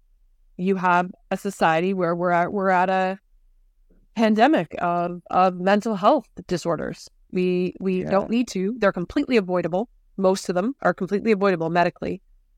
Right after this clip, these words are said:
Speaker 1: Uh, working with E R physicians, family physicians, psychiatrists, we now know that what we're dealing with a lot in society is behavioral.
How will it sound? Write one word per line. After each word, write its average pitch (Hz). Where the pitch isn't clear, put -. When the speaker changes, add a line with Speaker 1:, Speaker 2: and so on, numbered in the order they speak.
Speaker 1:
Uh, 165
working 202
with 202
E 185
R 180
physicians, 185
family 180
physicians, 175
psychiatrists, 180
we 214
now 190
know 185
that 185
what 185
we're 180
dealing 226
with 175
a 170
lot 165
in -
society 170
is 160
behavioral. 165